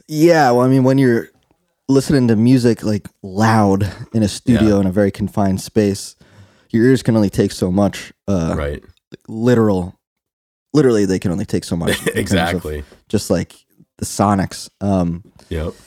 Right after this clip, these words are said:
Speaker 1: but no, like, it definitely changed my relationship with music in a sense that, like, when you get to record a cello player or a f-, a four-piece quartet, you have a pretty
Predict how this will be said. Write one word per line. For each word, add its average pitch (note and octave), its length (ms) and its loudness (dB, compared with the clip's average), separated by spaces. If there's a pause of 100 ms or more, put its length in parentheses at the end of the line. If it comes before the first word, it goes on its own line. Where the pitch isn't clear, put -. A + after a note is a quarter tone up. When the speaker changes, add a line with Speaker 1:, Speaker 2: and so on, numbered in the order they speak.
(420)
Speaker 1:
but G#2+ 340 2 (440)
no, E3+ 260 2
like, B2+ 220 4
it B2 100 0
definitely F3 280 0
changed C3 300 0
my A2+ 120 4
relationship G#2 840 0
with G2 140 -2
music G2+ 340 -2
in F2+ 100 -2
a F#2 80 -2
sense G2 360 -4
that, F2+ 380 -2 (120)
like, F2 340 -4 (840)
when A#2 160 0
you A#2 80 0
get B2+ 140 2
to A#2 100 -4
record G#2 840 0 (840)
a A2 80 -4
cello G2+ 500 0
player F#2 400 -2
or F2+ 120 0
a F2 40 -2
f-, - 300 -14
a F2+ 80 -4
four-piece - 440 -4
quartet, F2+ 600 -4 (920)
you A2+ 160 0
have A2 120 2
a G#2 60 2
pretty G2 1200 -4